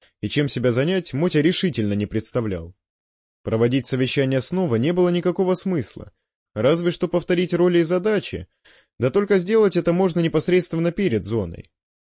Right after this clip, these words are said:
Оружие, считай, почищено, вещи собраны, гайки в кармане пыльника,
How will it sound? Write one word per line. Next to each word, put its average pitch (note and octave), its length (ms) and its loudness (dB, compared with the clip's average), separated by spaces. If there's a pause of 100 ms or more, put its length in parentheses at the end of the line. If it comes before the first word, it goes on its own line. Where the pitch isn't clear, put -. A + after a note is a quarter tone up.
Оружие, C3+ 440 2
считай, A2+ 320 0
почищено, D#3+ 840 -2
вещи A2 340 0
собраны, F3 640 0 (320)
гайки A2 380 2
в - 60 -10
кармане A2 360 0
пыльника, F#3+ 640 0